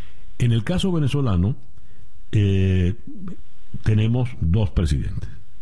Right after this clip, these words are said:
Ahora, ¿Maduro representa a los venezolanos? Por lo visto, no. ¿Guaidó representa a los venezolanos? Por lo visto, tampoco. ¿Eso por qué ha ocurrido?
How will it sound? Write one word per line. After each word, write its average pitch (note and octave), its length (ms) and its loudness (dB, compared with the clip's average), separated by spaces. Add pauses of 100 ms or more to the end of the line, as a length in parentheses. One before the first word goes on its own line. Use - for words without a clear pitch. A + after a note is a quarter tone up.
(800)
Ahora, D#2+ 380 0 (360)
¿Maduro F2 580 2
representa C#3 560 0
a C3+ 40 0
los A#2+ 140 2
venezolanos? A#2+ 560 2 (680)
Por F2+ 120 2
lo B1 140 -2
visto, D3 320 0
no. G#2 280 2 (1400)
¿Guaidó F#3+ 420 2
representa C#3+ 520 0
a - 20 0
los B2+ 160 2
venezolanos? A#2 580 2 (560)
Por C2 140 2
lo B1 100 4
visto, E2+ 380 2 (120)
tampoco. G2+ 540 0 (1080)
¿Eso B2 300 2
por G2+ 220 0
qué G#2+ 140 0
ha F#2+ 60 2
ocurrido? B1 580 0